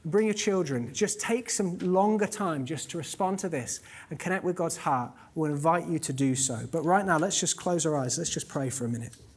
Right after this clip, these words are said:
Let's just ask God, "God, would you give me a revelation of the joy of giving and tithing that I can connect with your heart in a deeper way?" And be honest with him where your heart is at the moment.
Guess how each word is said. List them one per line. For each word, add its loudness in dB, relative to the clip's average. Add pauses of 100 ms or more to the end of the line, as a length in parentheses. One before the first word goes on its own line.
(2000)
Let's 2
just 2 (100)
ask 0
God, 0
"God, 2
would -2
you 4
give 0
me 2
a -2
revelation 2 (540)
of -4
the 0
joy 4
of 0
giving -2 (420)
and -2
tithing -4 (440)
that 0
I 2
can -4
connect -2
with -4
your -2
heart -2
in -4
a -4
deeper -4
way?" -4 (520)
And -2
be 2
honest 2
with 2
him 2
where 2
your 0
heart 0
is -6
at -6
the -6
moment. -8